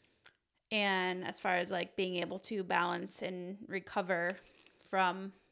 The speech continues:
lifting and implementing the other things. So I'll start there since strength is the priority,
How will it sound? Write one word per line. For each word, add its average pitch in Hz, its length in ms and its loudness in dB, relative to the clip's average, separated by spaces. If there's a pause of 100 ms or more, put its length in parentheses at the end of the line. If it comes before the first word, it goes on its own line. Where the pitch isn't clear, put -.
(120)
lifting 185 540 -2 (200)
and 180 280 -4
implementing 175 520 -8
the 170 120 -6
other 165 180 -6
things. 196 500 -4 (1200)
So 233 440 10
I'll 220 300 8
start 226 380 6
there 214 320 10
since 214 360 -4
strength 208 540 -2
is 208 140 -2
the 202 80 -4
priority, 190 640 0